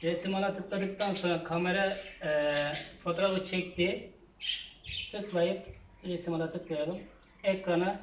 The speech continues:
bu şekilde tüm kalıplar gelmiş oldu. Kaydet deyip, e,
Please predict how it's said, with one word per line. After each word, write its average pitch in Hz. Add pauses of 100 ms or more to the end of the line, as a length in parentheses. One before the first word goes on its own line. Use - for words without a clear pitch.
(320)
bu 190
şekilde 160
tüm 196
kalıplar 175
gelmiş 170
oldu. 143
Kaydet 185
deyip, 180 (1600)
e, 143